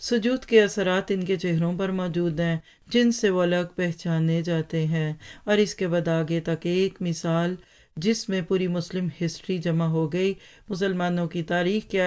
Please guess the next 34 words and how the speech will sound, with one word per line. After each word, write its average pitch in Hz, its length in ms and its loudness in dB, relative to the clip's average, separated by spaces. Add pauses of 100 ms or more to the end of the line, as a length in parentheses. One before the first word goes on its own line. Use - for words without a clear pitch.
है। 180 200 2 (420)
अल्लाह 202 300 2
के 202 200 -2
नबी 170 300 -2
सल्लल्लाहु 180 440 -2
अलैहि 175 40 -2
वसल्लम 170 360 -2
ने 170 100 0
अपने 175 340 -4
हाथ 165 380 0
से 165 220 -2 (320)
एक-एक 208 640 2
पौधा 175 320 2
लगाया, 165 540 0 (440)
एक-एक 220 460 6
शख्स - 300 0
की 208 140 -4
तरबियत 180 540 -2
की, 175 200 -2 (480)
एक-एक 240 460 6
शख्स 208 320 -2
की 196 160 -6
किरदार 185 560 0
साजी 175 400 0
की, 180 240 -2 (440)
और 208 240 4
फिर 208 220 4
वो 185 160 2
अबू 180 200 0
बकर 180 420 2
और 175 120 2
उमर 180 320 0
और 175 120 0
उस्मान, 175 540 -2